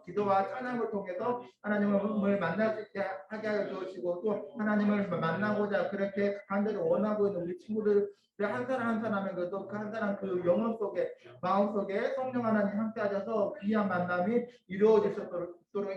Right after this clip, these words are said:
인도하여 주옵소서. 우리가 만나기를 원합니다. 또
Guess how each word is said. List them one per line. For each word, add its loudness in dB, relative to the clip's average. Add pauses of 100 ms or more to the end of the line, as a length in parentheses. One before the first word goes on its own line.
(120)
인도하여 2
주옵소서. -2
우리가 -2 (160)
만나기를 0
원합니다. 0
또 -4